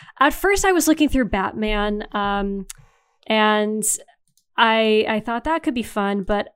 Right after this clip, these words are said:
I will actually say that I would love to see him as, um, Wallenquist in Sin City. Um, at first, I, 'cause I was like, "Oh, who are some of the, um, who are some of the, like, main antagonists in Sin City?"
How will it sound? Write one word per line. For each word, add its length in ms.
I 180
will 200
actually 520
say 680
that 320
I 200
would 140
love 200
to 100
see 240
him 460
as, 340
um, 380
Wallenquist 840
in 360
Sin 300
City. 500
Um, 600
at 120
first, 180
I, 140
'cause 180
I 120
was 180
like, 240
"Oh, 160
who 180
are 100
some 200
of 160
the, 220
um, 420
who 100
are 60
some 220
of 160
the, 420
like, 180
main 240
antagonists 840
in 220
Sin 280
City?" 440